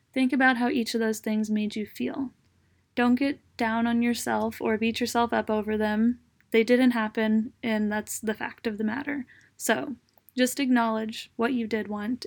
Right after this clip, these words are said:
and what actually happened. Hit pause and go. Okay, so clearly some things didn't happen this year, and we have feelings about those things,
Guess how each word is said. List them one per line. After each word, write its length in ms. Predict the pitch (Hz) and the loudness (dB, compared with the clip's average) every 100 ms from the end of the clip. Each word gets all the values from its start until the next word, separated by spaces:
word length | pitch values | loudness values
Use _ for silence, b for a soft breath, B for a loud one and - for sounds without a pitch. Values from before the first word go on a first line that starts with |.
| - | -4
and 360 | 220 214 208 | -2 -2 -2
what 140 | 208 214 | -4 -4
actually 340 | 208 - - | -6 -8 -8
happened. 560 | - - 311 370 381 - _ _ _ _ _ _ _ _ _ _ _ | -8 -8 -6 -4 -6 -10 _ _ _ _ _ _ _ _ _ _ _
Hit 200 | 233 - | -8 -4
pause 560 | 254 277 370 403 - - | -2 0 0 -4 -10 -6
and 360 | 269 269 269 254 - | 0 2 2 0 -4
go. 180 | - - - _ _ _ _ _ _ _ _ _ _ _ _ _ - _ _ _ _ _ _ _ _ _ _ _ _ _ _ _ _ _ - | -8 -8 -16 _ _ _ _ _ _ _ _ _ _ _ _ _ -20 _ _ _ _ _ _ _ _ _ _ _ _ _ _ _ _ _ -2
Okay, 400 | 254 254 269 302 254 _ - | -2 0 -4 -6 -8 _ -8
so 380 | - 233 220 220 | 0 2 2 -2
clearly 420 | - 277 302 320 | 0 4 4 2
some 240 | 320 285 262 | 0 2 2
things 400 | 240 233 233 226 | 2 2 0 0
didn't 320 | 226 220 247 | 0 0 -2
happen 400 | 233 208 220 208 | -4 -4 -4 -4
this 240 | 214 - | -4 -4
year, 360 | 208 208 214 214 b b _ - | -4 -4 -4 -6 b b _ 0
and 400 | 233 233 233 233 | 2 2 0 0
we 140 | 254 | 0
have 360 | 233 220 226 226 - | 2 4 2 -2 -10
feelings 480 | - 330 330 247 233 | 0 2 4 4 2
about 280 | 208 208 202 | 0 -4 -4
those 200 | 208 202 | -6 -6
things, 460 | 220 226 240 226 | -8 -10 -10 -10